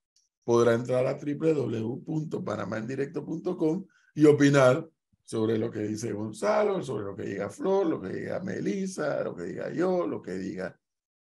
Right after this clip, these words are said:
eh, el, eh, Richard y así, cada uno de los que aquí participamos. Antonio también. Y hay un debate de si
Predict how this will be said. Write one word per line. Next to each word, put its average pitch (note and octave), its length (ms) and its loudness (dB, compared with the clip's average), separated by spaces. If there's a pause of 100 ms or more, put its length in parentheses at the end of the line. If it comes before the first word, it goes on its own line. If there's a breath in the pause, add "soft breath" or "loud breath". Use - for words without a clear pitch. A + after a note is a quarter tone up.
(300)
eh, F#2+ 680 -6
el, - 120 -10
eh, D2+ 480 -12
Richard D#3+ 720 0
y A2 260 -10
así, A#2+ 420 -8
cada B2+ 200 -2
uno C#3 180 0
de C3 60 0
los A2+ 100 -2
que - 80 -6
aquí G#2 160 -8
participamos. - 640 -10 (680)
Antonio D#3 680 -4
también. A#2+ 560 -8 (1400 loud breath)
Y C3 120 4
hay C#3+ 180 10
un E3 120 6
debate D#3+ 680 2 (600)
de A2 180 2
si G#2+ 260 -2